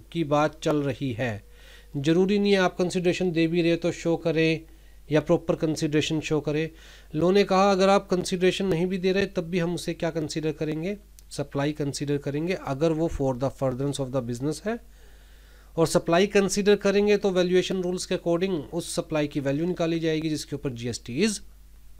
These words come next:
payable। तो अगर आप शेड्यूल वन देखें तो यहाँ सारी चीज़ें ऐसी दे रखी है, टू में, थ्री में, फ़ोर में,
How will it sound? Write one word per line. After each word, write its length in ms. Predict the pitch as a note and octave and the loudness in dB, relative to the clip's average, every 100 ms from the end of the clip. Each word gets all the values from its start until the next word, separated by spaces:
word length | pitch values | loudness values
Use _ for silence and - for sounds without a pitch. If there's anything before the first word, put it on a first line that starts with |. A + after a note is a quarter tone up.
| - | -6
payable। 320 | A#2+ G2 G2 - - - - - - - - | -6 -6 -12 -16 -20 -20 -20 -20 -20 -14 4
तो 60 | |
अगर 120 | G#3 B3 | 10 12
आप 120 | - | 12
शेड्यूल 420 | - G#3 A3 A#3+ | 10 8 8 6
वन 240 | G#3 G#3+ | 8 6
देखें 280 | G#3 F#3+ A3 | 6 4 2
तो 160 | G#3+ A#3+ | 4 6
यहाँ 340 | A3 G#3 A#3 F3+ | 6 6 6 4
सारी 420 | - F3+ F#3 A#3 | 4 4 4 2
चीज़ें 320 | G3 G#3+ G3+ | 0 0 4
ऐसी 240 | G3+ F#3 F#3+ | 4 4 0
दे 120 | E3+ | 2
रखी 280 | D3+ - D#3+ | 0 2 0
है, 60 | |
टू 340 | D#3 F#3 F3+ F3+ | 2 0 2 4
में, 380 | E3 D#3+ D#3 | 4 4 2
थ्री 280 | - E3+ F3+ | 0 0 2
में, 280 | E3+ E3 D#3+ | 4 2 0
फ़ोर 400 | D3+ - F3+ F3+ | -2 2 4 4
में, 300 | E3 D#3 D3+ | 2 0 -4